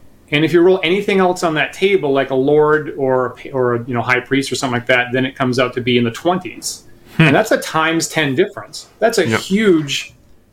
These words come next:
Speaker 1: that's an enormous variation difference between the army size stuff and the non-army size stuff. And that's repeated all through the other tables.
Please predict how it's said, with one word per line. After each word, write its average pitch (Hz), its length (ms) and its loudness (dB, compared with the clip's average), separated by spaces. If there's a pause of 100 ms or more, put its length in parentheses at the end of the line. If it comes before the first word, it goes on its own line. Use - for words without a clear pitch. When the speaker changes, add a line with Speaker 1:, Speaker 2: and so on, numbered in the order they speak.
Speaker 1:
that's 233 200 2
an 165 180 0
enormous 262 720 2
variation 170 720 2
difference 123 460 -4
between 165 320 0
the 147 100 0
army 170 300 2
size 147 360 0
stuff 139 300 -2
and 131 100 -6
the 127 60 -4
non-army 127 560 -2
size 104 320 -10
stuff. - 260 -8
And 143 140 4
that's 175 180 0
repeated 185 360 2
all 156 160 2
through 151 140 -2
the 143 100 0
other 127 140 2
tables. - 580 -8